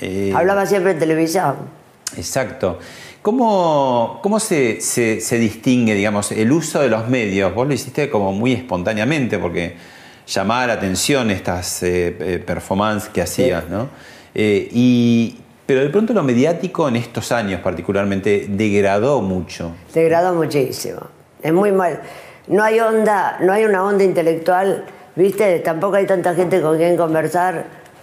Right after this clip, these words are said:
Speaker 2: abstractamente, porque en la década del sesenta nos pasábamos en los cafés levantando, ¿viste? Levantando el pensamiento. A mí me encanta elucubrar ideas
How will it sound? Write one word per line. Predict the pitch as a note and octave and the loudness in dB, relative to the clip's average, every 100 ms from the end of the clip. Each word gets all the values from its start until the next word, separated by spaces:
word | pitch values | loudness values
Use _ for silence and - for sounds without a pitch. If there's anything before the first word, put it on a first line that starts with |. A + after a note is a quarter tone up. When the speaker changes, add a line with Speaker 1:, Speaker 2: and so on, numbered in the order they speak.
| - - - _ - | -20 -20 -20 _ -8
Speaker 2:
abstractamente, | D3+ D3 F#3+ D#3 F3 G3+ G#3+ E3 | -8 -2 -2 0 0 2 2 2
porque | D3+ E3 | 2 4
en | F3 | 4
la | |
década | G3 G#3+ G3+ | 4 4 2
del | F#3 | 2
sesenta | F3 E3 G3 G3+ | 2 2 2 2
nos | F3+ | 0
pasábamos | C#3+ D#3 F3+ E3+ D#3+ | 0 0 0 0 -2
en | D3+ | 0
los | D3 | -2
cafés | D3 D3 F3 F#3 F#3 - - - - - - | -2 -2 0 0 0 -6 -18 -20 -20 -10 0
levantando, | D#3+ D#3+ E3 F3+ F#3+ F#3 E3+ D3+ C3 - - - - - | 2 2 2 2 2 2 2 0 -2 -8 -20 -20 -6 0
¿viste? | F3+ A3 | 0 2
Levantando | E3+ D#3 D#3 G3 F#3+ F3+ | 2 0 0 0 2 2
el | |
pensamiento. | D3+ D#3 D3+ D#3 F#3+ E3+ C#3+ | 2 0 2 2 2 2 2
A | D#3+ | 2
mí | |
me | F#3+ | 2
encanta | F3 F3+ F3+ D3+ C#3 - - | 2 2 0 0 -2 -2 -2
elucubrar | D3 D3 D3 D#3 E3 D3+ D#3 | 0 0 0 0 2 0 0
ideas | D#3+ D#3 C#3+ A#2+ - | 2 2 2 -2 -12